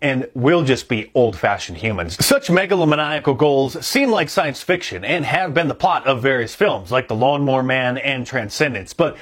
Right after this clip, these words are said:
these people are serious. From Ray Kurzweil to Mark Zuckerberg and Bill Gates, this is their goal. This is their life's mission.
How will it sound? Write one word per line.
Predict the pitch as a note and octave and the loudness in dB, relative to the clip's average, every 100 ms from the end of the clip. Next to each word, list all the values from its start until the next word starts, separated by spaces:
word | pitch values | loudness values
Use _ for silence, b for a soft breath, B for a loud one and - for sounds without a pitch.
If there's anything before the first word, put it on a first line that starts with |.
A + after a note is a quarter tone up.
| B - | B 0
these | A3 | 2
people | B3 C4+ A#3+ | 4 4 4
are | G3 F#3 | 4 2
serious. | - C#4 C4 E2 - - B B | 0 2 2 0 -10 -12 B B
From | - F#3+ C#3 | 0 2 4
Ray | D#3+ | 2
Kurzweil | F3 E3 D#3+ C#3 D3+ D#3 D3 | 2 -2 0 2 2 2 0
to | |
Mark | A2 D3+ | 0 0
Zuckerberg | A#2+ C#3+ D3 C3+ C3+ | 2 0 2 2 2
and | A#2 | 0
Bill | F#2+ C3 | 0 0
Gates, | B2+ C3 G2+ - B B | 0 -4 -6 -14 B B
this | A2+ F#3+ - | 0 0 0
is | D#3 C#3+ A#2+ | 0 2 2
their | C3 | 2
goal. | D3+ F3+ G2 B B | 2 2 -2 B B
This | A#2+ E3 G#3+ - | 2 2 2 0
is | G3 G#3 C#3 | 2 4 2
their | A2+ D3 B2+ | 2 2 4
life's | B2+ A#2 - | 0 -2 -2
mission. | D#3 E3+ D2+ | -2 -2 -8